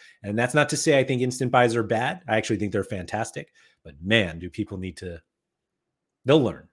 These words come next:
They'll learn. We all have to just learn. Um,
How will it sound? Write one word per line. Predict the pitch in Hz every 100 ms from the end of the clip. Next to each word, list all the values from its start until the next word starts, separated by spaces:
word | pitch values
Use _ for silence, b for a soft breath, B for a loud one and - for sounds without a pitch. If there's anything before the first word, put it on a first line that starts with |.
| _
They'll | - 95
learn. | -
We | 139
all | 165 147
have | 120 -
to |
just | - - _ _ _ _ b b b b b b b b _ _ _ -
learn. | 92
Um, | 87 82 80 82